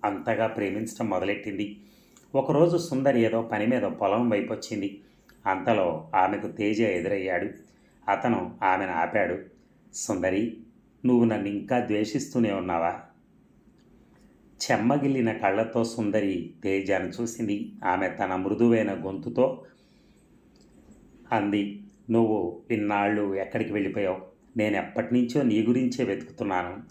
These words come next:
అని. అనంతరం వారిద్దరు ఎంతో కలివిడిగా మాట్లాడుకున్నారు. తదుపరి కలయికకు ఇది ప్రారంభంగా నిలిచింది. ఆ రోజు ఉదయం సుందరికి ఒంట్లో నలతగా ఉంది.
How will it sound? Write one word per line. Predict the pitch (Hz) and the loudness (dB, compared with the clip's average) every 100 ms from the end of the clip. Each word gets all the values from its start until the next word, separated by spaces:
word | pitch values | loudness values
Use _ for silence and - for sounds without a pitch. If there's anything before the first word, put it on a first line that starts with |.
| - | -4
అని. | 87 90 - - _ _ - _ - - | -2 -2 -8 -18 _ _ -20 _ -8 0
అనంతరం | 120 175 160 143 98 98 - - | 4 4 4 2 2 -2 -10 -8
వారిద్దరు | 120 107 101 82 113 | 2 4 4 2 2
ఎంతో | 92 87 117 | 2 -2 -2
కలివిడిగా | 113 110 101 110 101 104 | 0 0 0 0 2 0
మాట్లాడుకున్నారు. | 90 90 101 90 98 92 95 - - - _ _ _ _ - | -2 -4 -4 -4 -4 -2 -2 -4 -12 -20 _ _ _ _ 0
తదుపరి | 95 127 135 120 104 - - | 2 4 6 6 6 2 -2
కలయికకు | 95 98 104 104 104 110 92 85 98 | 0 2 0 -2 -4 -4 -4 -4 -2
ఇది | 107 | 0
ప్రారంభంగా | 113 90 82 87 98 98 92 95 | 2 2 0 2 0 -2 0 0
నిలిచింది. | 92 95 - 104 101 104 - | 0 -4 -6 -4 -4 -6 0
ఆ | 95 98 | 4 4
రోజు | 98 92 | 2 0
ఉదయం | 92 95 107 | -2 -2 -4
సుందరికి | 104 110 101 104 - | -4 -4 0 0 -2
ఒంట్లో | 101 95 92 104 85 82 110 | -4 -4 -2 0 0 -2 -2
నలతగా | 90 95 98 95 | -2 0 -2 -2
ఉంది. | 92 85 98 - | -2 -2 -6 -8